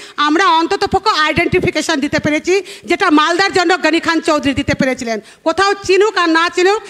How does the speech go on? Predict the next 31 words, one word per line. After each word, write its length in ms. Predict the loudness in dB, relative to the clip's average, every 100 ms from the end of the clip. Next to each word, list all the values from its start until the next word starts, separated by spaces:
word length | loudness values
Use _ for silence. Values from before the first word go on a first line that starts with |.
| -10
কিন্তু 180 | -4 -2
মালদা 380 | 2 2 0 2
মানেই 280 | 2 2 0
গনি 200 | 0 0
খান 200 | 0 0
চৌধুরী, 400 | 2 0 0 -4 -6 -2
ঠিক 200 | -2 0
তেমনি 260 | 2 2 4
মমতা 380 | 4 2 2
মানেই 380 | 2 2 2 2 -2 -8 -2
পশ্চিমবাংলা, 680 | -2 0 0 2 2 0 -2
সেটা 200 | -2 -2
বিশ্বের 340 | -2 -2 0
দরবারে 380 | 0 2 2 2
আমরা 160 | 2
এটা 120 | 0 -2
পৌঁছাতে 440 | 0 0 0 -2
পেরেছি। 340 | -4 -6 -10 -16 -18 _ -20 _
এটা 180 | -6 -2
আমাদের 260 | 0 0 -2
কাছে 200 | -2 0
গর্বের, 420 | 0 0 0 0
অহংকারের। 480 | 0 0 -2 -4 -8 -16 _ _ -4
আমাদের 360 | 0 0 0 0
দ্বার 200 | -2 0
খোলা 320 | 0 2 0
আছে, 300 | -2 -4 -6 -10 -20 _ -6
আপনারা 300 | -4 0 0
যতটাই 400 | 0 0 0 2
এগিয়ে 240 | 2 0
আসবেন 460 | 0 -2 0 0